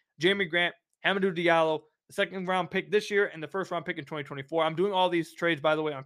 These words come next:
fanspo dot com. It takes into account the cap manager. It's, it's a cap managing, uh, trade machine. I like this one a lot better.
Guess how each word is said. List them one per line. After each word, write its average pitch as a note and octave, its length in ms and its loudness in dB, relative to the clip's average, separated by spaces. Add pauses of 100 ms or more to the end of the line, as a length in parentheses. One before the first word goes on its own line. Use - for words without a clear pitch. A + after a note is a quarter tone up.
fanspo E3 400 -4
dot C#3 220 -6
com. D3 160 -2
It C#3 60 -12
takes D3+ 240 -10
into - 800 -12
account D#3 240 -4
the - 60 -16
cap E3+ 280 0
manager. D#3 400 -2
It's, C#3+ 220 -6
it's C3+ 160 -10
a - 40 -12
cap E3+ 240 0
managing, D3+ 540 -6
uh, C#3+ 200 -4 (360)
trade E3+ 180 -2
machine. D#3 240 -6
I C#3+ 60 0
like D3+ 220 0
this D3+ 160 -6
one C#3+ 100 -10
a C#3+ 40 -6
lot C#3+ 180 -2
better. C3+ 320 -6